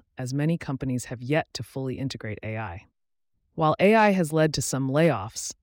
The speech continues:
it also presents opportunities for job restructuring and a shift towards higher value tasks. The key for professionals is to evolve with the technology, ensuring their skills remain relevant in an A I-driven workplace.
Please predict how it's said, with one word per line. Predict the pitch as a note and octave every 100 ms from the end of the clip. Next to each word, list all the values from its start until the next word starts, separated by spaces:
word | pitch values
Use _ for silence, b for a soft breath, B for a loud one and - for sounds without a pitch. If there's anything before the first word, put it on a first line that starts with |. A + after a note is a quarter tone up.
| _
it | D#3
also | E3 A3 B3+
presents | - F#3+ E3 E3 -
opportunities | D3 D3+ - D#3 C3+ A2+ G2+
for | - B2
job | C#3 C3+ D3
restructuring | B2+ A#2 - D3+ - G#2 E2+ F2 - _ -
and | C#3
a | A2+
shift | - G#3 G3 -
towards | - C#3+ B2+
higher | - C#3+ C3+
value | B2+ A#2+ A#2 G#2+
tasks. | - G#2 - - - - - _ _ _ _ _ _
The | C#3
key | - A3 A3+
for | -
professionals | F#3 E3 - D3+ - A#2+ E2+ E2 - - _
is | D3 -
to | - C3+
evolve | B2 D3+ E3 D3 C3
with | A#2
the | -
technology, | - A2+ A2+ F#2 F2+ F#2+ G2+ - _
ensuring | D3 - G3+ A3 A3+
their | G#3
skills | - - D#3+ A#2 B2 -
remain | C3 C#3 C3
relevant | C3+ D3+ A#2+ G#2+ -
in | B2+
an | A#2 A#2
A | C3+ C#3
I-driven | C3+ C3+ A#2 A#2 A#2+ A2+ B2
workplace. | G#2+ - - D#2 - - -